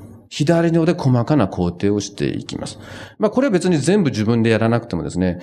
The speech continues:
まあ、うちのグループなんかだと僕は右脳的にこういうことやるよ、こういうことやるよって言うとですね、えー、大体他の人がきちっと工程表を作ってくれます。で、きちっと工程表ができた頃には僕はもう飽きてしまって、次こんなこと、こういうことやるよ、こういうことやるよっていうふうにやるんですけど、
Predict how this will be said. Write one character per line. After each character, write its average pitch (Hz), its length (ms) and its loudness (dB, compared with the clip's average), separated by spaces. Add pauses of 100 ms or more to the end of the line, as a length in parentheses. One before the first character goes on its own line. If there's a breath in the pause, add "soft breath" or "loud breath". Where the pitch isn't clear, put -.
(260 loud breath)
ま 139 100 4
あ、 - 20 4
う 123 60 0
ち 165 100 0
の 151 80 4
グ 143 140 2
ル 151 60 2
ー - 20 -4
プ 123 80 -2
な 104 80 0
ん 101 40 -2
か 98 80 -2
だ 92 100 -2
と 101 100 -2
僕 135 140 0
は 117 40 2
右 107 200 0
脳 117 100 2
的 123 100 -4
に 127 100 -4
こ 180 120 -2
う - 20 -4
い - 40 -14
う - 20 -
こ 196 60 -8
と - 80 -12
や - 100 -16
る - 80 -16
よ、 165 180 -8
こ - 160 -16
う - 60 4
い - 20 2
う - 20 -4
こ - 60 4
と - 80 2
や 202 100 -2
る 185 60 -6
よ 208 380 -4
っ - 20 -20
て 156 100 0
言 139 120 4
う - 20 -6
と 135 80 -2
で 101 120 -2
す - 100 -2
ね、 101 240 2 (280 loud breath)
え 104 260 2
ー、 - 20 -8
大 120 160 0
体 117 240 2
他 113 200 0
の 110 60 2
人 151 140 0
が 127 80 2
き - 100 -8
ち - 80 -4
っ 104 60 -4
と 95 80 0
工 95 140 -2
程 92 120 -4
表 87 120 0
を 143 60 0
作 90 200 -8
っ - 20 -14
て - 120 -14
く - 80 -10
れ - 80 -10
ま - 80 -8
す。 - 140 -10 (200 loud breath)
で、 131 80 2
き - 100 -6
ち 175 60 -2
っ 175 40 2
と 170 60 2
工 165 120 2
程 165 160 2
表 165 120 0
が 156 100 4
で 165 100 2
き 170 80 -6
た 170 100 0
頃 185 160 2
に 160 80 4
は 127 80 2
僕 123 140 -2
は 117 40 2
も 104 120 2
う - 20 2
飽 110 80 0
き - 80 -12
て 101 100 0
し 95 140 -2
ま 90 80 -2
っ - 20 -6
て、 101 80 0
次 156 160 -2
こ 233 120 0
ん - 20 -2
な 214 60 -2
こ 196 100 0
と、 196 80 0
こ - 160 0
う - 20 0
い - 20 -4
う - 40 -8
こ 220 80 2
と 208 60 2
や 156 60 0
る 151 60 -6
よ、 160 80 -4
こ - 40 -6
う - 20 -6
い - 20 -2
う - 40 -2
こ 196 60 2
と 208 60 2
や 190 120 2
る 185 40 -2
よ 208 80 2
っ - 100 -4
て - 60 -2
い 151 60 2
う - 20 0
ふ 139 40 0
う - 20 2
に 123 100 2
や 110 100 2
る 117 100 2
ん 107 60 0
で 98 80 0
す - 120 -8
け 107 80 -4
ど、 135 180 0